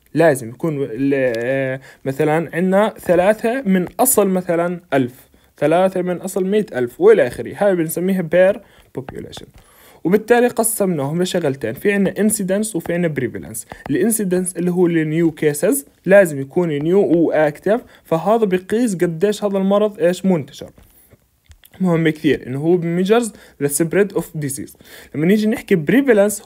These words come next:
هو التوتال اكتف، ركزوا بالله عليكم إنه التوتال ولساته اكتف، فهو عبارة عن النيو والأولد.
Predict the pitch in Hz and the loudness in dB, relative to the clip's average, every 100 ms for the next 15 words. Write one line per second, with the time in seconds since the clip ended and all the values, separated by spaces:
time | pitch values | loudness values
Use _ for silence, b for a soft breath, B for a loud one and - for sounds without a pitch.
0 | 190 220 220 220 _ 226 269 208 147 123 | -4 0 -2 -2 _ 0 0 0 -2 -2
1 | - 160 143 - 120 170 165 123 131 151 | 2 2 2 -4 -6 -6 -6 -6 0 2
2 | 143 139 113 151 170 - 190 214 220 175 | 0 -2 -8 -6 -6 -2 -2 2 2 2
3 | 165 165 - 220 220 170 190 147 - 113 | -2 -4 -2 -2 0 0 0 0 -4 -10
4 | - b b b b b b b b _ | -10 b b b b b b b b _
5 | _ _ - 139 143 190 151 139 170 165 | _ _ 2 2 2 0 0 2 2 2
6 | 160 151 143 147 190 320 320 233 - - | 0 -2 -2 -2 0 2 4 4 2 -8
7 | - | -18